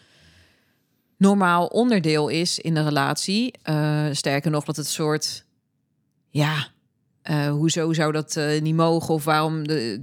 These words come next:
de, de mag jij geen probleem mee hebben dat ik porno kijk? Of, of het ook constructief, constructief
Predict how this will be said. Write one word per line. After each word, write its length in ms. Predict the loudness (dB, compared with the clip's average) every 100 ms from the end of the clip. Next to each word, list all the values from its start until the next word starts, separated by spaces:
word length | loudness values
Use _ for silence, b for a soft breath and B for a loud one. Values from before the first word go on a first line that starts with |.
| -10
de, 140 | -6
de 140 | -2
mag 200 | 0 0 0
jij 160 | -2
geen 140 | 0 0
probleem 320 | 2 2 4
mee 100 | 2
hebben 200 | 2 2
dat 80 | 2
ik 60 |
porno 280 | 4 4 2
kijk? 340 | 2 0 0
Of, 280 | -2 -6 -8 -14 B B B
of 380 | 0 0 0 -16 _ _
het 160 | -6 -2
ook 160 | -2
constructief, 640 | -2 -4 -4 -4 -2 -2 -2 -14 -18 -2
constructief 720 | 0 0 -2 -6 -4 -4 -4